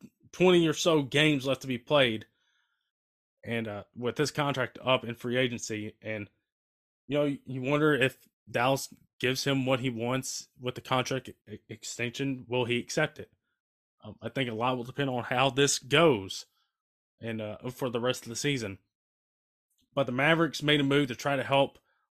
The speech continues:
Luka, get him some help. That's been the one thing everybody's been clamoring for. Get Luka some help. For goodness sakes, get the man some help. He can't do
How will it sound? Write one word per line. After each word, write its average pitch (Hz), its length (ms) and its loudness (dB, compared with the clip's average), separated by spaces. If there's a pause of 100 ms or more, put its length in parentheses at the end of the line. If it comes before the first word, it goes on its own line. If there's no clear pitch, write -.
Luka, 139 340 2
get 147 260 2
him 143 240 0
some 110 200 -8
help. 143 320 2
That's 196 220 4
been 214 160 2
the 190 80 4
one 180 280 4
thing 180 280 0
everybody's 180 380 4
been 135 140 -4
clamoring 180 480 2
for. 170 300 2 (280)
Get 202 300 4
Luka 175 480 6
some 139 340 -2
help. 190 400 4 (800)
For - 80 -14
goodness 202 400 4
sakes, 185 440 4
get 135 560 0
the 185 60 0
man 185 220 2
some 131 160 -2
help. 190 220 4
He 139 60 -2
can't 202 400 2
do 170 180 4